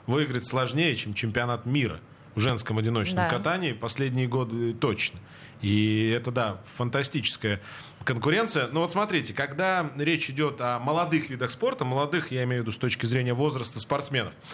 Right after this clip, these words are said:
Speaker 1: гимнастика, фигурное катание, непременно задаёшься вопросом, а как уложить, а, вот эту подготовку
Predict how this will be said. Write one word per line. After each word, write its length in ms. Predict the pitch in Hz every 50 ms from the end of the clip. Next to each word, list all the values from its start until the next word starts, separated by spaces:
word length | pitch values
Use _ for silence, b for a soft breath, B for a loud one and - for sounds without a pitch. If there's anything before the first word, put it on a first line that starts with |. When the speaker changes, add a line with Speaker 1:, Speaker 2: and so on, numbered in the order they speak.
| B B B B B -
Speaker 1:
гимнастика, 580 | 101 120 131 165 196 214 185 - 165 156 156
фигурное 480 | 147 - 135 127 135 139 127 127 127 117
катание, 760 | 127 131 123 - 165 165 180 190 170 160 156 143 127 127 127 123
непременно 800 | 127 143 147 135 143 143 147 170 208 220 202 180 165 151 143 131
задаёшься 600 | 117 117 135 135 135 135 147 156 156 - - 135
вопросом, 400 | 135 139 135 147 139 - - 113 -
а 120 | - 117 117
как 360 | - - 175 180 175 - -
уложить, 680 | 156 143 143 151 151 139 127 143 196 160 131 - - - - B B B B B B B B B B B B B
а, 400 | - 110 110 110 113 113 113 120 117 113
вот 160 | 120 131 143
эту 160 | 147 135 123
подготовку 800 | - 147 120 123 143 135 131 - 190 233 262 - - - 110 98